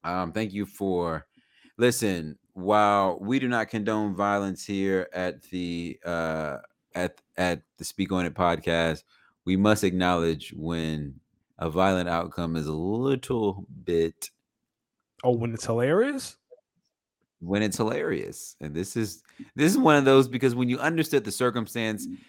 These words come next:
Speaker 1: and you saw the progression of actions, you, you think back to the, well, I think what makes everyone laugh here is that this was very avoidable. And those guys chose to take it there, and they paid a severe
Speaker 2: Mm.
Speaker 1: price. Danny, let the people know where to find you,
Speaker 2: You
Speaker 1: my
Speaker 2: can
Speaker 1: brother.
Speaker 2: find me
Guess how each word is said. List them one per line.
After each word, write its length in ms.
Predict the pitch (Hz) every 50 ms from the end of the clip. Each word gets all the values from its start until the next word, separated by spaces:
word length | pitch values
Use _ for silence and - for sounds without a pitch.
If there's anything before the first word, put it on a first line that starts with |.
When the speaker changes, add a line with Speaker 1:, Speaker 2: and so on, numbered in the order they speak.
| _ _
Speaker 1:
and 120 | - 92
you 60 | 95 95
saw 200 | - 127 120 117
the 80 | 107 98
progression 460 | - 92 80 101 107 104 - 104 98
of 100 | 87 98
actions, 540 | 92 92 92 90 - - 90 87 87 82 - _ _ _ _ _ _ - -
you, 220 | 92 98 101 101
you 220 | 95 90 90 98 104
think 340 | 104 - 151 143 139 123 113
back 280 | 113 110 104 101 - _ _ _ _ -
to 120 | 113 104
the, 160 | 92 92 87 - _ _ _ _
well, 220 | - 104 120 131 127
I 40 | 151
think 180 | - 220 202 180
what 80 | 151
makes 200 | 143 135 123 -
everyone 360 | 139 127 123 117 110 107 101
laugh 280 | 98 95 95 98 95 95
here 260 | - 95 92 90 87 87 -
is 120 | 90 76
that 220 | 76 82 78 - -
this 200 | 101 110 - -
was 140 | 92 82 73
very 280 | 69 87 90 92 87
avoidable. 580 | 85 78 73 80 78 73 67 62 57 62 58 - _ _ _ _ _ _ _ -
And 160 | 80 80 78
those 240 | 90 101 107 98 -
guys 280 | 107 95 90 85 -
chose 240 | - - 104 104 98
to 60 | 90
take 240 | - - 104 95 80
it 140 | 82 76 -
there, 320 | 82 78 76 73 71 69 -
and 140 | - 73 69
they 160 | 73 80 87
paid 480 | 76 - 82 78 76 71 71 71 - - _
a 200 | - 69 65 62
severe 480 | 64 - - - 64 120 127 143 - -
Speaker 2:
Mm. 60 | -
Speaker 1:
price. 440 | - - 127 120 117 101 101 - - _ _ _ _ _ _ _ - - - _ -
Danny, 240 | 87 87 85 85 85
let 140 | 85 80
the 60 | - -
people 240 | - 85 78 80
know 140 | 82 82 82
where 120 | 80 80 80
to 40 | 80
find 280 | - 80 73 64 - -
you, 40 | 127
Speaker 2:
You 40 | 131
Speaker 1:
my 60 | 135
Speaker 2:
can 80 | 123 120
Speaker 1:
brother. 160 | 131 131 131
Speaker 2:
find 120 | 131 131
me 480 | 131 131 135 131 131 127 127 135 -